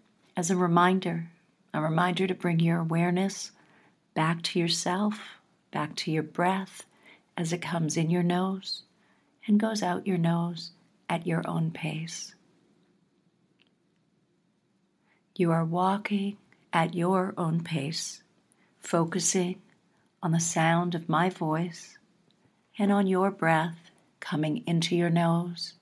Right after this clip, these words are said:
and out of your nose. Breathing in and breathing out,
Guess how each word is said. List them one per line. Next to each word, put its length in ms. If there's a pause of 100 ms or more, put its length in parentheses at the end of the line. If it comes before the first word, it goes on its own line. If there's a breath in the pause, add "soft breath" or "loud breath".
(580 soft breath)
and 300
out 200
of 160
your 100
nose. 640 (1200)
Breathing 480
in 380 (720)
and 240
breathing 440
out, 340